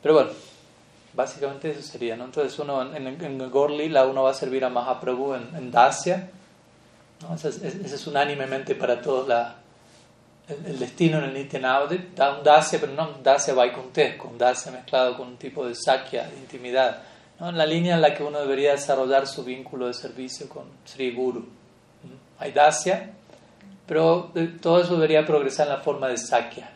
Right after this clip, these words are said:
pero no un Sakya obviamente informal o mundano, sino un Sakya que, que habla más bien de Vishramba. "Vishrambena Guru Seva", dice Rupa Goswami. Uno debe servir al, al Sri Guru con confianza, un tipo de, de intimidad, de afecto,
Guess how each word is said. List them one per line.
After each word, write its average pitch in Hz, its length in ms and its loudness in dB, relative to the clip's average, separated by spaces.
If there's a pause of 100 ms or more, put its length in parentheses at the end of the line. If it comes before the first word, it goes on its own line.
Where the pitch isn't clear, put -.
(120)
pero 143 180 -6
no 175 140 0
un 170 100 0
Sakya 127 580 2 (1040)
obviamente 127 420 -2
informal 120 720 4
o 113 40 2
mundano, 117 540 4
sino 135 300 -10
un 113 260 -16
Sakya 135 380 0
que, 123 240 -10
que 151 180 -8
habla 139 220 0
más 135 160 -4
bien 143 160 -8
de 135 80 -6
Vishramba. 131 640 2
"Vishrambena 156 720 -2
Guru 151 240 -2
Seva", 147 380 -2
dice 113 240 -10
Rupa 131 200 -14
Goswami. 131 400 -16 (580)
Uno 143 140 -8
debe 143 100 -2
servir 156 220 2
al, 147 140 4 (120)
al 143 140 -4
Sri - 160 -4
Guru 165 260 -2
con 143 240 0
confianza, 165 840 0 (600)
un 139 120 -16
tipo 156 300 0
de, 147 160 4
de 139 80 -6
intimidad, 135 680 4
de - 140 -10
afecto, - 560 -2